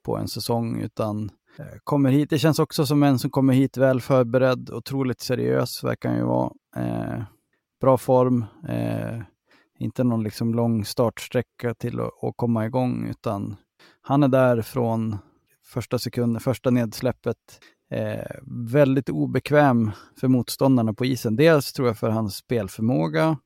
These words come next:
dels för att han verkar gilla att föra samtal med motståndarna om olika saker under match. Eh, nej, men han, jag tror att han kryper under skinnet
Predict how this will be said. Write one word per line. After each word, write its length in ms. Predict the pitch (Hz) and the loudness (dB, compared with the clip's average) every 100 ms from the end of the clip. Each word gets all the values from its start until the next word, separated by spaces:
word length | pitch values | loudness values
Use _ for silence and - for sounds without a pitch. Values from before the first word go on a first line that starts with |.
| _ _ _ _ - | _ _ _ _ -4
dels 580 | 127 156 - - - - - | -2 -2 -4 -10 -12 -18 -6
för 160 | 127 | -2
att 200 | 120 - | -2 -4
han 340 | - 120 110 117 - | -4 -2 -2 -6 -6
verkar 280 | 127 120 127 | -4 -4 -4
gilla 320 | 123 117 117 | -4 -4 -6
att 580 | 113 110 - _ - - _ _ _ - | -6 -10 -12 _ -20 -20 _ _ _ -2
föra 420 | 143 113 110 104 - _ - | 0 0 -2 -4 -8 _ -6
samtal 680 | - 135 104 - 117 185 | 0 2 0 -2 -2 2
med 140 | 160 156 | 2 2
motståndarna 760 | 151 - - 147 147 156 175 156 - | 0 -2 0 4 4 4 4 0 -2
om 140 | 135 | -2
olika 280 | 135 135 135 | -2 -2 -2
saker 500 | 147 135 - 151 170 - _ - - _ - | 0 0 0 0 -2 -6 _ -20 -20 _ -6
under 140 | 135 | 0
match. 500 | 143 160 - - - | 0 0 -4 -16 -14
Eh, 560 | 139 120 117 113 113 113 | -8 -4 -2 -2 -2 0
nej, 140 | 147 175 | 4 8
men 40 | |
han, 200 | 170 180 | 8 6
jag 240 | - 175 175 | 4 4 4
tror 120 | 170 | 4
att 60 | 147 | 4
han 160 | 147 127 | 4 2
kryper 560 | - 139 147 - 127 | -2 0 0 0 -4
under 280 | 131 131 123 | 0 0 0
skinnet 560 | - - 143 135 110 | -2 0 4 4 2